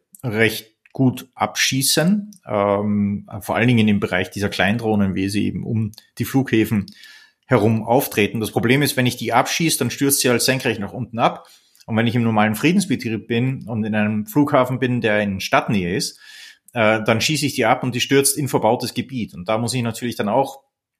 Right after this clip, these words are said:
die Verhältnismäßigkeit berücksichtigen. Also ich gefährde ja durch den Abschuss dann eben auch die darunterliegenden Häuser, Eigentum, aber da können sie, da können Kinder im Garten spielen, ähm, äh,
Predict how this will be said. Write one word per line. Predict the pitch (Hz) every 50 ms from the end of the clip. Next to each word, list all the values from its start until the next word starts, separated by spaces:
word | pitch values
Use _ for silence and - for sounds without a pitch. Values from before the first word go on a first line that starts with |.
| _ _ _ _ _ _ - -
die | - 107 92 101
Verhältnismäßigkeit | - - 98 95 143 165 - 214 175 - - 135 104 98 104 - 101 - - 82 80 78 - -
berücksichtigen. | 101 87 92 90 - - 104 - - - 117 131 98 -
Also | - 95 107
ich | 110 113 -
gefährde | - - - - 117 117 123 123 120
ja | 110 107 107
durch | 107 107 -
den | - 104 -
Abschuss | - 117 - - - - 127 113 -
dann | - 110 110 107 -
eben | - 104 104 104
auch | 101 107 104 -
die | - 110
darunterliegenden | 98 98 90 117 131 131 127 107 113 113 104 107 101 101 - 107 101 - - - - - - - - - - _ _ _ _ - -
Häuser, | 131 123 120 143 165 147 160 175 175 170 170 135 127 -
Eigentum, | 117 120 139 160 170 147 - - 175 180 180 170
aber | 135 127 123 123
da | 117 120
können | - - 127 127
sie, | 120 127 127 -
da | - 117
können | - - 131 135 131
Kinder | - 143 139 139 135
im | 123 113
Garten | 107 110 104 120 - 123
spielen, | - - - 120 117 117 120 120 113 110 110 - -
ähm, | 104 107 104 101 101 101 104 107 107 107 107 - 107
äh, | 107 107 101